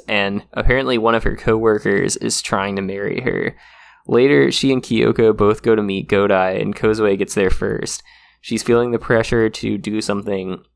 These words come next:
because of the looming proposal, but can't bring herself to tell him what's up. She does, however, kiss him out of nowhere, which Kyoko happens to see from a distance. And in this series, it seems like people are really just trying to, like,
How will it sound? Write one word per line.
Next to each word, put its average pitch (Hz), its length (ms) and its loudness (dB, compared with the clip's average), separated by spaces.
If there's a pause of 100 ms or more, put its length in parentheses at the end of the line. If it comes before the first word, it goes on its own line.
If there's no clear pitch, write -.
(160)
because 110 220 0
of 101 100 2
the 95 60 0
looming 104 340 2
proposal, 98 760 -2
but 101 140 -6
can't 110 240 -6
bring 104 160 -4
herself 107 460 -2
to - 100 -14
tell 98 240 -6
him 98 100 -8
what's - 200 -10
up. 92 320 -6 (300)
She - 200 -8
does, 110 280 0
however, 104 680 0
kiss - 320 -2
him 117 140 -2
out 104 120 -2
of 101 80 0
nowhere, 90 640 0
which - 280 -6
Kyoko 104 540 0
happens 104 400 -6
to 110 100 -6
see 101 180 -4
from 98 160 -8
a 90 80 -8
distance. - 680 -12 (380)
And 120 120 -6
in 147 80 -2
this 262 160 -4
series, 185 520 -4
it 135 120 -6
seems 185 180 -4
like 311 160 -6
people 147 240 -4
are 127 80 -2
really 117 220 2
just 120 180 -4
trying 131 160 0
to, 107 60 -2
like, 87 280 -6